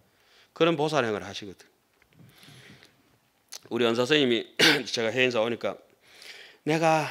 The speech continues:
열아홉 살 때", 그게 무슨 자랑이라고 그래 말씀하시대. 지금 나도, 지금도 좀 좋은 일인지 나쁜 일인지 모르겠어. "내가 메주콩을 삶았는데 내가 열아홉 살 때 하루에 아홉 가마를 삶았다."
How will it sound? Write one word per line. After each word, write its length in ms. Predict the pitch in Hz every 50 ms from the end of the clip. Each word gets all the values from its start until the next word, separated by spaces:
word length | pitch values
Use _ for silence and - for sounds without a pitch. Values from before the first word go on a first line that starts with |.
| - - - -
열아홉 340 | 143 165 185 190 196 175
살 140 | 160 175 165
때", 360 | 160 - 180 180 170 151 139 - _ _ _ _ _
그게 220 | - - 147 190 190
무슨 280 | 151 151 180 185 170
자랑이라고 440 | 139 143 151 170 160 143 131 123 110
그래 100 | 131 123
말씀하시대. 800 | 113 107 113 123 127 127 113 113 117 - - 113 104 98 120 143 143 _ _
지금 220 | - - 127 120
나도, 280 | 113 113 120 120 - 123 113 _ _ _ _ _ _ _ _ _ _ _ _ _ _
지금도 540 | - 160 165 185 196 175 147 123 - - _
좀 160 | - 135 120
좋은 320 | - 131 143 175 202 214
일인지 220 | 196 175 165 135 113
나쁜 240 | 101 101 - 165
일인지 160 | 165 151 127 117
모르겠어. 400 | 98 92 92 101 107 - - 104 - _ - - - - - _
"내가 240 | 113 131 135 143
메주콩을 500 | 123 113 120 127 160 165 - 208 202 190
삶았는데 600 | 165 151 160 170 175 170 156 151 151 160 170 156
내가 260 | 139 147 151 160 151 139
열아홉 260 | 135 147 160 165 156
살 160 | 147 143 139
때 140 | - - 165
하루에 320 | 165 151 - 156 160 160
아홉 260 | 139 147 196 196 180
가마를 260 | - 156 156 151 139 127
삶았다." 600 | - - 147 151 139 - - - 180 170 -